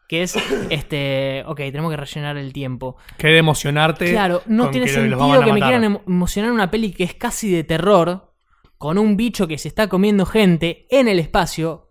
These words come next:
Speaker 1: No me sirven las lágrimas, no me sirven los discursos emotivos, no me
Speaker 2: Sí, sí,
Speaker 1: sirven
Speaker 2: sí.
Speaker 1: las
Speaker 2: Quiero
Speaker 1: charlas.
Speaker 2: asustarme nada más.
Speaker 1: Asustame, punto. Alien, ¿entendés eso? Por eso se queda a mitad de camino. Eh, decía que es Alien, es también The Martian,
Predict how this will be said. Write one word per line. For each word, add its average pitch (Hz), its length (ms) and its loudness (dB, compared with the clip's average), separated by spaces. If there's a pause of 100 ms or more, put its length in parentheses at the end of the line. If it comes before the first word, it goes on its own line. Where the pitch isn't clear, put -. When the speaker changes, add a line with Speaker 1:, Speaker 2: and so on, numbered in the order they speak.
(340)
Speaker 1:
No 185 240 2
me 220 120 0
sirven 214 300 -2
las 165 140 -2
lágrimas, 185 420 0
no 190 100 0
me 190 120 -2
sirven 190 260 -4
los 151 80 -6
discursos 170 400 -2
emotivos, 160 460 -2
no 180 80 -4
me 190 100 0
Speaker 2:
Sí, 165 60 -6
sí, 180 60 0
Speaker 1:
sirven 202 140 0
Speaker 2:
sí. 160 100 -2
Speaker 1:
las - 40 -8
Speaker 2:
Quiero 196 200 0
Speaker 1:
charlas. 180 100 6
Speaker 2:
asustarme 151 460 4
nada 123 260 -4
más. 113 100 -12
Speaker 1:
Asustame, 277 560 2
punto. 233 400 0
Alien, 202 380 2
¿entendés 156 420 -2
eso? 147 380 -4
Por 226 140 -4
eso 247 120 -6
se 220 80 0
queda 202 120 -2
a - 20 0
mitad 190 180 -2
de 190 80 -2
camino. 151 400 -4
Eh, 180 160 -6
decía 165 340 -6
que 220 60 -4
es 202 180 -6
Alien, 226 400 2
es 165 180 -6
también 185 380 -2
The 156 120 -4
Martian, 190 580 0